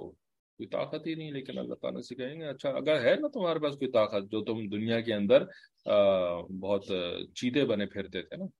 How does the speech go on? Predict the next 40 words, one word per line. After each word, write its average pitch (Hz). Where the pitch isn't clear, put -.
बड़े 104
जो 101
है 101
ना 110
अपने 98
आप 92
को 104
सम-, 92
समझते 104
थे 90
कि 120
मेरे 110
नबियों 175
के 180
खिलाफ 120
जो 113
है 135
ना 185
तुम, 127
तुम, 107
तुम, 101
अ, 92
planning 120
करते 101
रहते 92
थे, 90
तुम 139
मेरे 123
मानने 117
वाले 113
ईमान 101
वालों 143
के 156
खिलाफ 117
planning 139
करते 110
रहते 101
थे, 98
है -
ना? 262